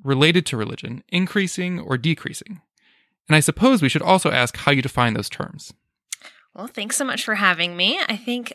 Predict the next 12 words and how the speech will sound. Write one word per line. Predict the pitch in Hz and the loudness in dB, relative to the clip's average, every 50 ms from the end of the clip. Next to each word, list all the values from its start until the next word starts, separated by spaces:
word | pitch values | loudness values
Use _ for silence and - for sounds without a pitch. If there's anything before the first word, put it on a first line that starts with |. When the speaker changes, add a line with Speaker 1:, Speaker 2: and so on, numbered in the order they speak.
| - | -2
Speaker 2:
I | 202 196 196 196 196 196 196 190 190 185 - | 0 2 2 4 2 2 2 0 0 -2 -4
will | - - 180 185 | -6 -8 -6 -2
start | 180 - - - - 214 247 262 - | -2 -2 0 2 4 6 6 6 4
by | 220 202 | 2 0
answering | 185 190 190 185 190 - 202 190 185 180 | 2 2 2 2 2 0 0 0 0 0
your | 170 160 | -2 -4
question | - 196 175 170 - - 180 170 165 156 | -4 -2 -2 -2 -2 -2 -4 -4 -6 -6
with | 165 160 156 - - - | -6 -6 -6 -6 -8 -8
a | 170 165 160 160 151 | -6 -4 -4 -4 -6
yes | 147 - 165 196 202 214 220 - - | -6 -4 0 2 2 2 2 0 -2
and | - - 185 175 175 165 160 | 0 0 0 0 0 -2 -4
no. | 165 143 139 190 | -4 -2 -2 -2